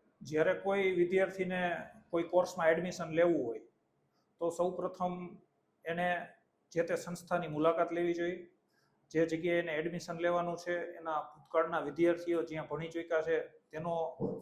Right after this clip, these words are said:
અભિપ્રાય લેવો જોઈએ, અથવા જે એમના શિક્ષકો છે એમના શિક્ષકો પાસેથી ગાઈડન્સ લેવું જોઈએ. ટૂંકમાં જે ફિલ્ડના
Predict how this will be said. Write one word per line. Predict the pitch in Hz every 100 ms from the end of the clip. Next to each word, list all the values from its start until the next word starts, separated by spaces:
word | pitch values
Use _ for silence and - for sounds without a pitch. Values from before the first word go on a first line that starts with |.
| -
અભિપ્રાય | 160 180 180 170
લેવો | 170 175
જોઈએ, | 170 170 185 - - _ _ _ -
અથવા | - - 196 202 196 196 - _ _ _ -
જે | 180
એમના | 202 196
શિક્ષકો | 185 208 208 226 185 139
છે | - 123 - _ _
એમના | 170 196
શિક્ષકો | 185 - 190 214 208
પાસેથી | 208 202 208 190
ગાઈડન્સ | 165 165 175 165 147
લેવું | 151 143
જોઈએ. | 135 139 - _ _ _ -
ટૂંકમાં | 185 196 208 208 208 - - _ _
જે | 175 208
ફિલ્ડના | - 196 202 208 190